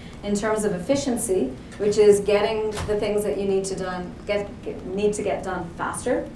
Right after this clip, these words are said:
Um, or you could think of it in terms of effectiveness,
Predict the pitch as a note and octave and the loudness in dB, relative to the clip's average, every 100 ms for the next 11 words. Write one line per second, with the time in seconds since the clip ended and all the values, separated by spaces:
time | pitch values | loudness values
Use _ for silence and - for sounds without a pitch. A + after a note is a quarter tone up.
0 | - - - - - G#3+ G3+ G3+ - A#3+ | -14 -16 -16 -12 -4 0 0 0 2 8
1 | B3+ B3+ B3 B3 B3+ B3+ B3 G#3+ G#3+ G#3 | 10 10 8 4 4 4 6 4 2 0
2 | G3+ G3 F#3 F3+ F#3+ F#3+ F#3+ E3+ D3+ - | 0 0 0 0 0 0 -4 -6 -6 -8